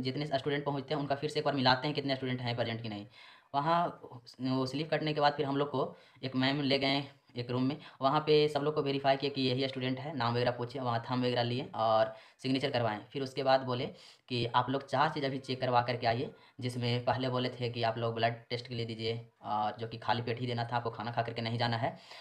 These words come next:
एक्सरे, फिर ईसीजी, फिर आपको मूत्र को देना है, एक डिब्बा देंगे उसमें। और देने के बाद फिर आपको बोलेगा कितना चेक करके,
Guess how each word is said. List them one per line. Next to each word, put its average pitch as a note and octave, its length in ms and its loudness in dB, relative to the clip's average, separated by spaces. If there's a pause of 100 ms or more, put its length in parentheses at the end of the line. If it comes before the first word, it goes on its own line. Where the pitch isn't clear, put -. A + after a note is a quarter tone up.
(140)
एक्सरे, B2+ 400 0 (380)
फिर A#2 320 0
ईसीजी, B2+ 440 0 (420)
फिर A#2+ 120 0
आपको A#2 360 2 (500)
मूत्र C3 260 -2
को B2 120 -4
देना A#2+ 200 0
है, B2 140 -2
एक C3 100 -6
डिब्बा A#2+ 200 0
देंगे A#2 220 0
उसमें। B2 320 -4 (480)
और A2 260 4
देने C3+ 220 -2
के D#3 100 -4
बाद C#3+ 240 2
फिर C3+ 280 0
आपको B2 260 2
बोलेगा B2+ 220 2
कितना B2 240 -2
चेक B2 220 -6
करके, B2+ 260 -2